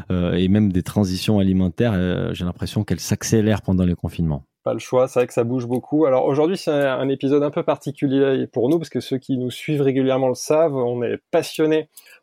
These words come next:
Speaker 2: par le monde de l'épicerie et notamment par les nouvelles épiceries qui réinventent et réenchantent la façon de vendre les vrais bons produits du terroir. Et nous sommes aujourd'hui avec une figure devenue incontournable dans ce milieu. Elle a donné son nom à deux, voire trois maintenant, boutiques parisiennes,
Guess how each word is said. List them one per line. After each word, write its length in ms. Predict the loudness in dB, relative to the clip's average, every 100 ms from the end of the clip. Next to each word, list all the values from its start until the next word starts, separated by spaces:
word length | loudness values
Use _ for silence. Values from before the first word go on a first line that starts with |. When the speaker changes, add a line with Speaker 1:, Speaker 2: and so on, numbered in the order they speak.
| 0
Speaker 2:
par 120 | 2
le 60 |
monde 220 | 2 2 2
de 80 |
l'épicerie 580 | 2 0 -4 -8 -2 0
et 60 | 2
notamment 420 | 0 0 2 2
par 160 | 2 2
les 80 |
nouvelles 280 | 2 0 0
épiceries 500 | -2 -6 -8 -4 -4
qui 180 | -2 -2
réinventent 560 | 2 2 2 2 0 0
et 60 |
réenchantent 580 | 0 2 0 0 -4 0
la 80 | -2
façon 400 | -2 -6 -4 -4
de 60 |
vendre 240 | 0 0 0
les 120 | -2
vrais 520 | -2 -4 -4 0 0
bons 340 | 0 0 0 0
produits 300 | -4 -4 0
du 140 | -2 -4
terroir. 520 | -6 -2 0 0 -2 _ _ -12 -4
Et 80 | -2
nous 80 |
sommes 220 | 2 2 2
aujourd'hui 260 | 2 4
avec 160 | 2 0
une 160 | -2
figure 560 | -2 -6 -4 0 2 2
devenue 240 | 2 0
incontournable 640 | -2 -2 -4 -2 0 0 2
dans 120 | -2
ce 160 | -4 -6
milieu. 400 | -4 -2 2 2
Elle 80 | 2
a 60 | 0
donné 260 | 0 0
son 220 | -2 -4
nom 240 | -2 0 0
à 80 | 0
deux, 240 | 0 2
voire 340 | 2 0 -2
trois 240 | -2 -2 0
maintenant, 360 | -2 -4 -4 -2
boutiques 340 | -2 -2 -2
parisiennes, 580 | 0 0 -2 -2 -2